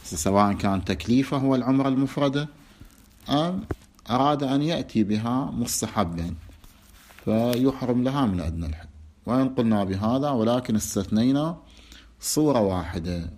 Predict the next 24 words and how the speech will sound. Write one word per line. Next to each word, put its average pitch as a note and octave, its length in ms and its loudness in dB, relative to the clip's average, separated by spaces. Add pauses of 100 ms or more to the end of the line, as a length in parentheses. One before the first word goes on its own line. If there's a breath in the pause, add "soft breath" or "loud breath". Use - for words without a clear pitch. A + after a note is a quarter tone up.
وهي A2 360 0
من G2+ 180 0
أفسد G2 480 -2
عمرته A#2 840 -2 (600 loud breath)
بالجماع G#2+ 840 0 (140)
قبل G2+ 240 0
السعي، F2 540 -4 (140)
فقلنا G2 540 -2
هذا A#2+ 200 0
يبقى A#2+ 640 0
إلى F#2 260 -2
أن F#2 80 0
يهل F#2 260 -2
عليه F#2 340 -2
شهر G2 340 -4
جديد، F#2+ 500 0 (600 loud breath)
ثم G2 280 0
يخرج C#3 480 0
إلى F#2+ 260 0
أحد A2 340 -2
المواقيت، F#2 800 -2
ولا G#2 240 2
يجوز G2+ 400 0
له B2+ 280 0